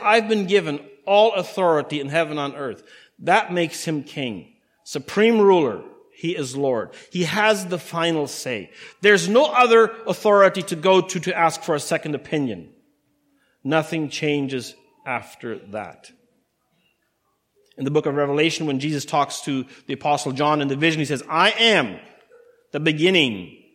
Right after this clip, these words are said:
and the end." The Apostle Paul, he got this. He was a Pharisee, but when he became a follower of Jesus, he understood this. He was an enemy of Christ initially, but then when Paul met Jesus on the road to Damascus,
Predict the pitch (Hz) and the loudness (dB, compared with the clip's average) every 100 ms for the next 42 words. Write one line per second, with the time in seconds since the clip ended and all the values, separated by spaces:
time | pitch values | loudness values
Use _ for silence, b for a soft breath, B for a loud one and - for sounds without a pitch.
0 | _ _ - 147 139 131 113 - 139 123 | _ _ -6 -4 -4 -6 -8 -16 -12 -10
1 | 135 110 - B 202 208 208 208 190 - | -8 -10 -12 B -2 0 0 0 -2 0
2 | 165 170 156 131 - 95 - - B B | 0 2 2 2 -2 -14 -16 -20 B B
3 | B 165 135 131 202 226 208 226 220 170 | B -4 -4 -2 2 2 2 0 0 -2
4 | 160 151 170 156 170 143 170 170 151 139 | -2 -2 -4 -4 -4 -2 0 2 0 -2
5 | 170 175 - - 185 180 147 - - 175 | -2 -2 -2 -4 -4 -2 -6 -6 -2 -2
6 | 113 90 - - _ _ _ b b b | -2 -12 -16 -18 _ _ _ b b b
7 | 170 208 233 202 220 247 214 - - 202 | 2 2 2 0 0 2 2 0 2 2
8 | 190 - - 160 185 - 208 208 196 - | 2 -4 -6 -2 0 2 4 4 2 -2
9 | B B 143 147 175 196 170 151 131 131 | B B -6 0 2 2 0 -2 -4 -4
10 | 175 185 170 160 139 127 165 175 160 139 | 2 2 2 0 -2 -2 -2 -2 -4 -4
11 | 135 151 147 135 139 151 151 - 170 - | 0 0 0 -4 -2 0 -2 -6 -8 -10